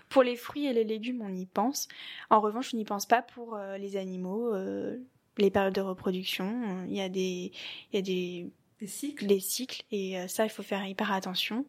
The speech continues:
Speaker 1: Donc, sur ces applications, on découvre plus quel poisson manger à tel moment. Bon, nous, on n'en achète pas spécialement, mais même maintenant, au restaurant, je fais attention si j'en prends ou quoi. Euh,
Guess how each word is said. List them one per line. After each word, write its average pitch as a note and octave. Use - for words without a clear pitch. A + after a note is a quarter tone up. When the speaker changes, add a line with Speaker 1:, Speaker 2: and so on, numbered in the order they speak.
Speaker 1:
Donc, G#3+
sur A3
ces G#3
applications, G3
on -
découvre G3+
plus A3+
quel G#3+
poisson G#3
manger G3+
à F#3+
tel F#3+
moment. F#3+
Bon, F3
nous, G#3
on F#3+
n'en F3+
achète F3+
pas F#3
spécialement, A3
mais G#3+
même F#3+
maintenant, F#3+
au G#3+
restaurant, G3+
je A3
fais F#3
attention F3
si F#3
j'en F3
prends G3
ou F3
quoi. G3
Euh, F#3+